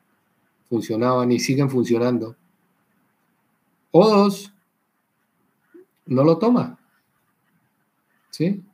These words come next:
Si, en, en este caso no hay tanto problema, porque si es algo completamente natural y se toma,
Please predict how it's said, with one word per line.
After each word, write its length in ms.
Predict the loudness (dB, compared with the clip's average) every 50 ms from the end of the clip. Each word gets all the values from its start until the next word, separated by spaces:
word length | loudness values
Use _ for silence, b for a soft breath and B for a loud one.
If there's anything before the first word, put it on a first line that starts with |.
| _ _ _ _ _ _ _ _ _ _ _ _ _ _ _ _ _ _ _ _ _ _ _ _ _ _ _ _ _ _ _ _ _ _ _ _
Si, 440 | -6 -2 0 0 0 0 -4 -8 -12 -18 -20 -20 _ _ -20 -20 -20 -12 -8
en, 200 | -6 -6 -4 -2
en 100 | 0 0
este 260 | 0 0 -2 -2 -2
caso 280 | -2 -2 -2 -2 0 0
no 80 | 0
hay 100 | 0 -2
tanto 260 | -2 -2 -2 -2 -2 -2
problema, 440 | -2 -2 -2 -2 -2 -2 -4 -4
porque 260 | -4 -6 -6 -4 -4 -2
si 120 | -2 -2
es 100 | -2 0
algo 260 | -2 -2 -2 -4 -4
completamente 680 | -4 -4 -4 -2 -4 -2 -2 0 0 0 0 -2 -2
natural 520 | -4 -4 -2 -2 -2 -2 -2 -2 -4 -6 -6
y 80 | -6 -2
se 140 | -2 -2 0
toma, 420 | 0 -2 -2 -2 -2 -4 -6 -8